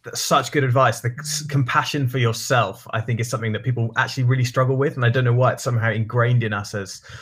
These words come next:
followers of Jesus that we have to hold ourselves to this higher standard than the world we see around us. And I think one of the verses that I was talking with someone the other day about, the verses in the Bible that say, "Do not worry," or "Do not be anxious." You know,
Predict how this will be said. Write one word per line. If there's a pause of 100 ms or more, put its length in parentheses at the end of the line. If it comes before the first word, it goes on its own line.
(200)
followers
of
Jesus
that
we
have
to
hold
ourselves
to
this
higher
standard
than
the
world
we
see
around (120)
us. (360)
And
I
think
one
of
the
verses
that
I
was
talking
with
someone
the
other
day
about, (600)
the
verses
in
the
Bible
that
say,
"Do
not
worry,"
or
"Do
not
be
anxious."
You
know,